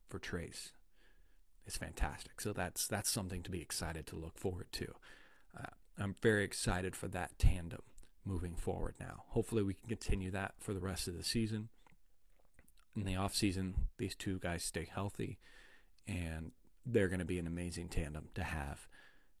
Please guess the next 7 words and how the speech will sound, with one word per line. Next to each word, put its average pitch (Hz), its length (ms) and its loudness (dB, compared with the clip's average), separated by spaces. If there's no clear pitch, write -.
for 85 140 2
us, - 200 0
for - 200 -6
us - 160 -8
next - 300 -6
year. - 220 -6
Um, - 320 -6